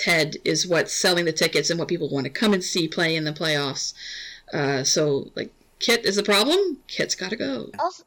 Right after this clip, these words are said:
Speaker 2: also, it was so weird that Dottie was not on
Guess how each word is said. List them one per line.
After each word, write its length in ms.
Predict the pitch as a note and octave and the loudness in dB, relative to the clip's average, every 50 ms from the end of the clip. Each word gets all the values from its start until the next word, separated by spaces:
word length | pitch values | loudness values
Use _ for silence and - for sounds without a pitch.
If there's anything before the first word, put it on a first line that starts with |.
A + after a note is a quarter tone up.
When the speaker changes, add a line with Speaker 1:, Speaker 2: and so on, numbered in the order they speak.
| _ - | _ -10
Speaker 2:
also, 220 | D#4+ E4 - F#4+ | -10 -8 -6 -4
it 40 | F4 | -4
was 100 | E4+ - | -4 -2
so 180 | - G4 F4+ | -2 -2 -2
weird 280 | D#4+ D4+ F4 F#4 F#4 C4 | 0 0 0 0 0 0
that 160 | C4 C#4+ - | -2 -4 -2
Dottie 400 | A3 B3+ B3+ C4 D4+ F#4 G4+ G4 | 0 0 2 2 2 2 0 0
was 220 | D4+ A#3 A#3 G#3+ A#3 | 0 -2 -4 -2 2
not 320 | A#3 A#3+ C4 C4+ B3 - | 4 6 6 6 4 2
on 100 | A3 G#3+ | 0 -2